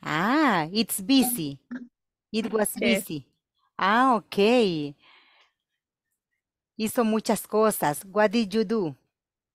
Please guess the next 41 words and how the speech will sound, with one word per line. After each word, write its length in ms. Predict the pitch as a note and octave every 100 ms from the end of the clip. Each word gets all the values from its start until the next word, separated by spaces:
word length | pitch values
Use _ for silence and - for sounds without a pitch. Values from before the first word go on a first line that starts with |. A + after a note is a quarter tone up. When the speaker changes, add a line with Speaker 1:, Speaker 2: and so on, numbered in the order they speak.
| _
Speaker 1:
¿Qué 140 | - A3
hizo 380 | B3 A3 -
el 40 | F3
fin 160 | - F#3+
de 80 |
Speaker 2:
Mm. 60 | G#3
Speaker 1:
semana? 600 | G3 F#3 F3+ D3 D#3 D3+ _ _
What 220 | G#3 A3
did 140 | A#3 G3
you 100 | A3+
do 140 | G#3+
on 160 | G#3 G#3
weekend? 520 | G#3 E3 D#3+ D3+ D3+ - _ _ _ _ _
Speaker 2:
<laughs> 540 | _ _ _ _ _
Mejor 320 | A3 G#3 G#3
que 100 | G#3+
no 140 | G#3 G3
hice, 360 | G3+ G3 F3+
que 100 | F#3
no 180 | G3 F#3+
hace 240 | G3+ -
uno 400 | G3 F#3 G3 G3 F3 E3
en 100 | E3+
la 80 | F3
casa 380 | - G#3 A3+ F#3+
el 120 | F#3+
fin 140 | G#3+
de 100 | G3
semana. 260 | G3 G3 A3 -
<laughs> 420 | C4 C4 - B3+
Speaker 1:
Yes. 800 | G3+ F#3+ F#3 G3 G#3+ G#3+ - - - - _
Do 320 | F3 A#3 A#3+
the 160 | A3 F#3+
dishes. 1120 | F3+ B3 D4 - C#4 C#4 C4+ B3+ - - - _ _ _ _ _ _ _ _ _ _ F#3 F#3 F3+
Speaker 2:
Wash 360 | G3+ F#3 F#3 -
the 140 | F3+ F3
clothes. 680 | G#3 A3 A#3 A#3+ - -
<laughs> 360 | B3 - - F3+
Speaker 1:
Wash 460 | G3+ F#3+ F#3 - E3
the 120 | F3
clothes. 680 | - F3+ F#3+ G3+ A3+ B3+